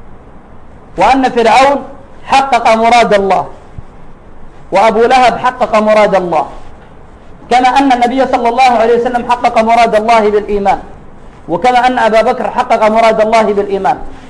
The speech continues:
إذا كان هؤلاء كلهم، إذا كان هؤلاء كلهم مجبورون، وإذا كان هؤلاء كلهم مجبورين، فما الحكمة من خلق الخلق؟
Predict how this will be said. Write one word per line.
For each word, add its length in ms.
إذا 140
كان 260
هؤلاء 640
كلهم، 480
إذا 160
كان 440
هؤلاء 640
كلهم 420
مجبورون، 540
وإذا 200
كان 200
هؤلاء 420
كلهم 420
مجبورين، 540
فما 160
الحكمة 400
من 120
خلق 260
الخلق؟ 300